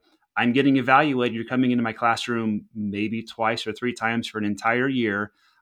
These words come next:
I spend five hours a day teaching, you come in for ninety minutes total throughout the year and I'm getting evaluated? Like, it's,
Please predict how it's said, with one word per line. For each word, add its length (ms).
I 40
spend 400
five 360
hours 260
a 60
day 160
teaching, 400
you 100
come 220
in 140
for 140
ninety 300
minutes 680
total 400
throughout 340
the 80
year 240
and 140
I'm 160
getting 300
evaluated? 540
Like, 180
it's, 240